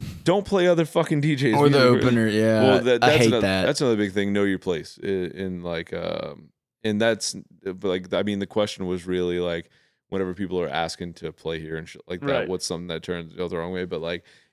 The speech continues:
Speaker 1: if you're an opener and you think it's okay to play Throwing Elbows or Like a Bitch, those two songs specifically,
Speaker 2: <laughs> Please just don't.
Speaker 1: don't. Just remove it from your U S B completely. You could keep every other song you have on there. I don't, I do not care.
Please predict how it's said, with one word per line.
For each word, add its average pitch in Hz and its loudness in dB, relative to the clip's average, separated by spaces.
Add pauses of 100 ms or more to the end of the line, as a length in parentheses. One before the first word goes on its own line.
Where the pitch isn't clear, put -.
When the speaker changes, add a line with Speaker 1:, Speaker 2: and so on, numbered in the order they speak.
Speaker 1:
if 101 -4
you're 175 4
an 120 -2
opener 131 -2 (720)
and 98 -2
you 110 0
think 127 -4
it's 113 -2
okay 117 -2 (320)
to 101 -6
play 92 0
Throwing 101 0
Elbows 107 0
or 95 -2
Like 92 0
a 98 -6
Bitch, - -6
those 101 0
two 107 -8
songs 104 -2
specifically, 131 -6 (180)
Speaker 2:
<laughs> - -18
Please 180 4
just 117 0
don't. 104 2
Speaker 1:
don't. 143 0 (1300)
Just 127 -2 (140)
remove 123 2
it 156 -4
from 147 -4
your 123 0
U 123 0
S 120 0
B 131 -2
completely. 113 -2
You 104 -2
could 113 -4
keep 127 -4
every 117 0
other 107 0
song 101 -4
you 98 -4
have 92 -2
on 87 -8
there. 87 -10
I 92 0
don't, 104 -2
I 104 -2
do 104 0
not 98 -2
care. 92 -4